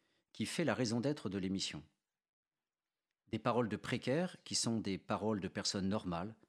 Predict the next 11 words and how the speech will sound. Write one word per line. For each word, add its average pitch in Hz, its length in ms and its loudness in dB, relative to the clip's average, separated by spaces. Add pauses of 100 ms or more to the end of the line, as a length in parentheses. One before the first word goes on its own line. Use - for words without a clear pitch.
(180)
comme 92 180 -4
tout 110 180 -8
un 101 60 -2
chacun. 85 360 -2 (1300)
Qui 185 220 2
ne 139 100 6
veut 107 180 2
pas 143 140 4
changer 120 280 0
sa 117 200 0
condition ? 92 520 -2